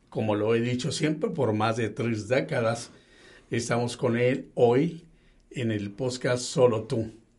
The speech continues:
Y he conocido mucha gente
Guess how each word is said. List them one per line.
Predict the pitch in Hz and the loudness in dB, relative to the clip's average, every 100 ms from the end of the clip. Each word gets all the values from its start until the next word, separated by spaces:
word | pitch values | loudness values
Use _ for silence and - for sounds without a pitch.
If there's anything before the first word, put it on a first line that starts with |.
| _ _ _ _ _ - - - | _ _ _ _ _ -20 -20 -16
Y | - 127 117 | 0 6 10
he | 123 | 10
conocido | 123 127 123 - 127 120 | 10 6 6 4 4 4
mucha | 113 127 208 - 214 | 4 6 4 2 0
gente | 208 165 151 165 175 | 4 4 4 4 4